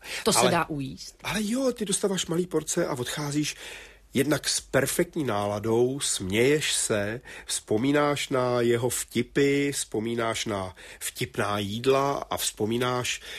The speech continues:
Speaker 2: na celý ten obrovský zážitek a je ti dobře a navíc nemáš hlad k tomu, jo. Technoemocionální gastronomie, tak jak se vlastně ten směr nazývá, jehož je Denis Martin jeden z propagátorů, je vlastně jakýsi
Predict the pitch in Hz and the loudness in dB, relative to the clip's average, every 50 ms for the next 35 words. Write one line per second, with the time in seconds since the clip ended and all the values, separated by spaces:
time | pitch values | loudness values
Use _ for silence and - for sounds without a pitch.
0 | - - - 101 - - - 135 143 147 - 147 - - - 139 123 113 139 160 | -12 -8 -6 -4 -2 -2 -2 -2 -2 0 -2 -2 -2 -2 -4 -2 0 2 2 2
1 | 160 160 - - - - 180 151 120 110 110 92 90 92 95 98 101 92 - - | 2 2 0 0 0 2 2 2 2 2 2 0 0 -2 -2 -4 -4 -6 -6 -6
2 | 95 95 - - - - 123 110 110 104 - - 117 104 120 110 107 113 127 127 | -6 -6 -6 -6 -4 -2 0 0 0 0 0 -2 0 2 2 2 2 2 2 2
3 | 135 143 - - - - - - 107 101 98 113 110 - 143 143 156 165 165 135 | 2 0 -2 -6 -10 -8 -6 -4 -4 -2 -2 -2 0 2 4 6 6 6 6 4
4 | 127 107 107 147 170 180 131 - - - - - - - 104 80 80 76 73 76 | 2 2 4 4 4 4 2 -2 -6 -12 -16 -16 -14 -12 -10 -10 -8 -8 -8 -8
5 | 78 - - - - - - - - - - - - 202 208 - 208 185 190 180 | -10 -10 -10 -8 -8 -8 -8 -6 -2 -2 0 2 4 4 4 6 4 4 4 4
6 | - - 180 170 165 165 160 160 160 156 135 117 117 - - - 175 143 123 110 | 4 4 2 2 2 0 0 -2 -2 -2 -2 -2 0 0 0 2 2 2 2 2
7 | 101 95 98 98 95 - - 110 110 - - 113 - - - 120 101 104 95 - | 0 0 0 -2 -2 -2 -4 -4 -4 -2 -4 -4 -4 -2 -2 -2 -2 -2 -2 -2
8 | - 113 101 - 95 95 92 - - 101 98 101 110 110 107 107 101 101 104 117 | -2 -2 -2 -4 -4 -2 -2 -2 -2 -2 0 2 2 2 2 0 0 0 0 0
9 | 117 135 139 131 110 98 92 92 95 101 - - - - - - - 101 98 101 | 0 0 0 2 2 2 2 0 -2 -4 -8 -12 -14 -14 -16 -12 -10 -8 -4 -2
10 | 101 98 - - - 107 101 98 92 92 101 95 101 98 - - 95 92 87 - | -2 -2 -2 -2 0 2 2 2 2 2 0 0 0 0 -2 -2 -2 -4 -2 0
11 | - 98 92 92 90 87 85 90 90 90 90 87 - - - 120 131 - 160 143 | 0 0 0 0 -2 -2 -4 -4 -4 -2 -2 -2 -2 0 2 2 4 6 6 4
12 | 120 117 98 90 95 - 95 87 80 78 78 - 101 127 135 156 165 160 - 165 | 6 4 2 0 -2 -2 -4 -4 -4 -6 -6 0 2 4 4 4 4 2 2 4
13 | 151 147 143 139 - 151 139 135 - - 151 - | 4 4 4 2 2 0 -2 -2 -2 -2 -2 -4